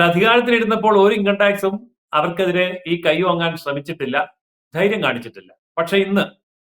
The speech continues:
ഭരിക്കുന്നത് നരേന്ദ്രമോദി ആയതുകൊണ്ടും നരേന്ദ്രമോദിയുടെ പാർട്ടി ഇൻകം ടാക്സ് കൊടുക്കുന്നത് കൊണ്ടും, അതായത് ഭാരതീയ ജനതാ പാർട്ടിയുടെ എല്ലാ അക്കൗണ്ട് ഡീറ്റെയിൽസും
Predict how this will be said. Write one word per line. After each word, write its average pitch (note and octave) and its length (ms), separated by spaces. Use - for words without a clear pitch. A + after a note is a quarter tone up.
ഭരിക്കുന്നത് G#3 540
നരേന്ദ്രമോദി F3+ 600
ആയതുകൊണ്ടും B2 460
നരേന്ദ്രമോദിയുടെ A#3 760
പാർട്ടി F#3 260
ഇൻകം F#3 300
ടാക്സ് G3+ 320
കൊടുക്കുന്നത് E3 480
കൊണ്ടും, B2 220
അതായത് F3 360
ഭാരതീയ F#3 360
ജനതാ G3+ 240
പാർട്ടിയുടെ E3 420
എല്ലാ D3+ 180
അക്കൗണ്ട് F3 360
ഡീറ്റെയിൽസും D3+ 460